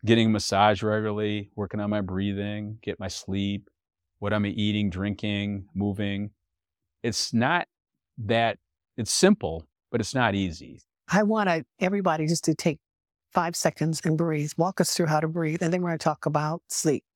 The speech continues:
Speaker 2: okay?
Speaker 1: So if, if
Speaker 2: So if you're
Speaker 1: you're,
Speaker 2: watching th-
Speaker 1: if you're watching this right now, I would have you close your eyes. So close your eyes, and I want you to take your right hand and put it on your belly, right or left hand, doesn't matter.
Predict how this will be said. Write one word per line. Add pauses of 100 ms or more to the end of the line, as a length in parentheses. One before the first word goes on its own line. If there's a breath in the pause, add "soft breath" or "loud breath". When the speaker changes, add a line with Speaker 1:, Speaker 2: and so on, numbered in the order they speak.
Speaker 2:
okay? (120)
Speaker 1:
So
if,
if
Speaker 2:
So
if
you're
Speaker 1:
you're,
Speaker 2:
watching
th- (140)
Speaker 1:
if
you're
watching
this
right
now,
I
would
have
you
close
your
eyes. (200)
So
close
your
eyes, (880)
and
I
want
you
to
take
your
right
hand
and
put
it
on
your
belly,
right
or
left
hand,
doesn't
matter.